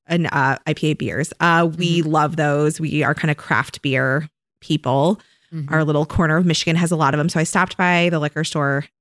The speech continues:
Speaker 1: uh, after work one day and just got, like, singles of a whole bunch of different things. I think I got, like, twelve. And they put it in this paper bag.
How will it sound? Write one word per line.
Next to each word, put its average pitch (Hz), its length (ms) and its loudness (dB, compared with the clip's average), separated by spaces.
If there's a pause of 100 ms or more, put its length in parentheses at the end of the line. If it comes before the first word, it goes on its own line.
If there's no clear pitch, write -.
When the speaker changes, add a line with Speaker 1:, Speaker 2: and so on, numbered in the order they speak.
Speaker 1:
uh, 170 1040 -2
after 151 220 -2
work 123 200 -4
one 101 100 -4
day 101 220 0 (420)
and 175 260 2
just 180 160 0
got, 160 160 0
like, 147 140 -2
singles 170 640 -2
of 175 200 0
a 170 40 2
whole 170 200 0
bunch 156 220 0
of 147 40 -4
different 143 260 -2
things. 98 280 -4
I 170 80 4
think 233 200 2
I 311 60 2
got, - 160 0
like, 151 180 -8
twelve. 101 600 -4 (640)
And 175 300 2
they 165 100 2
put 208 160 -4
it 247 160 0
in 202 140 2
this 170 140 -4
paper 160 300 -2
bag. 127 440 -2